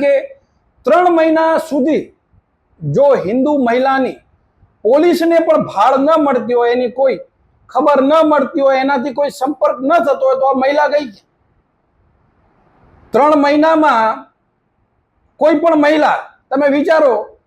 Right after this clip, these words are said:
કે આપણી જે પોલીસ છે, એ દાઉદને લઈ આવવાના દાવા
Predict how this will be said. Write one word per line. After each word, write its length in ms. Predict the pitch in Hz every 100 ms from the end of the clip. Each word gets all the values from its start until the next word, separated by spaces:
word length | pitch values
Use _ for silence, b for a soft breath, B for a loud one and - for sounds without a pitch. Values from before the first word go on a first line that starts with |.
| _ _ -
કે 100 | 285 302 302 - 214
આપણી 240 | 226 285 277
જે 60 | 262 240
પોલીસ 340 | 302 330 277
છે, 140 | 320 311
એ 80 | 285
દાઉદને 400 | 277 311 311 302
લઈ 200 | 294 294
આવવાના 340 | 285 277 233
દાવા 240 | 247 247